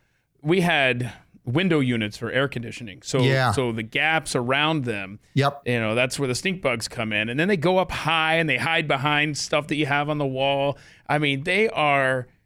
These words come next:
Speaker 1: they are freaks. I read where they actually arrived in the United States from Asia on a cargo plane that landed at Allentown Airport in Pennsylvania
Speaker 2: Really? Oh,
Speaker 1: about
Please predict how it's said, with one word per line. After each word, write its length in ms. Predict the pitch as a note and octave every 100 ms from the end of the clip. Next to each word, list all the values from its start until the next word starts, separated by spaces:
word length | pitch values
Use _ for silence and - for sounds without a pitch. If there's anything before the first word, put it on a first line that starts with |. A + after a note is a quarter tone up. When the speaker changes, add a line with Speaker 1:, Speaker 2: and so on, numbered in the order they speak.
| _ _ -
Speaker 1:
they 120 | E3+
are 100 | B2+
freaks. 600 | - - - F3+ A2+ D3
I 60 | C3
read 240 | D#3+ F3
where 220 | D3+ C#3
they 160 | C3 B2+
actually 440 | C#3 E3 - C#3+
arrived 500 | B2+ B2+ C#3+ C#3+ C3+ -
in 100 | B2+
the 60 |
United 240 | B2+ C3+ B2+
States 280 | - C#3+ -
from 120 | A#2
Asia 420 | C3 D3+ C3 B2+ A2+
on 180 | A#2
a 60 | A#2
cargo 540 | - C#3 D#3 D3 B2
plane 520 | A#2 B2+ A#2+ A#2+ A#2 B2+
that 120 | B2
landed 320 | C3 C3+ B2+
at 80 | A#2+
Allentown 840 | C3 C3 C3+ - B2+ B2 B2+ B2 -
Airport 440 | C3+ C#3+ B2+ B2 -
in 40 |
Pennsylvania 540 | C3 B2 B2 A#2 C#3 D3
Speaker 2:
Really? 280 | A#2 F#2 - _ _
Oh, 160 | A#2+
Speaker 1:
about 40 | G#2+